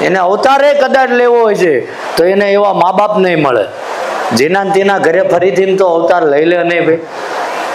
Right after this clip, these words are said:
સમજાય છે? એટલે અમે તમને એ દાદા જે લાવે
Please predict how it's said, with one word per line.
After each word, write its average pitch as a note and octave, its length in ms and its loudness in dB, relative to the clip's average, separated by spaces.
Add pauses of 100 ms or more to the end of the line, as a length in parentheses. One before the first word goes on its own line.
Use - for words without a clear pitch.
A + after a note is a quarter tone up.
(960)
સમજાય G3 440 2
છે? B3+ 140 4 (1200)
એટલે F3+ 180 2 (140)
અમે G3+ 160 0 (140)
તમને G#3+ 280 0 (180)
એ G3 40 0 (100)
દાદા F#3 380 0
જે F3 100 2 (120)
લાવે G3+ 280 2